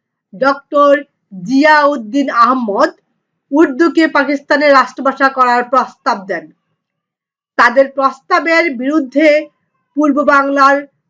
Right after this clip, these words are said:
ভাষাবিজ্ঞানী ও ঢাকা বিশ্ববিদ্যালয়ের অধ্যাপক ডক্টর মোহাম্মদ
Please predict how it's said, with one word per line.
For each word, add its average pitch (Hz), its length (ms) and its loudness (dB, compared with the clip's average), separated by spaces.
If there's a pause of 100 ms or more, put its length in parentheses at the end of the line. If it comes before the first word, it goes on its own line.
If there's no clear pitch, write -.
(760)
ভাষাবিজ্ঞানী 269 1160 0
ও 190 320 -2 (680)
ঢাকা 247 480 0
বিশ্ববিদ্যালয়ের 269 800 -2
অধ্যাপক 233 640 -4 (600)
ডক্টর 277 600 2
মোহাম্মদ 262 720 0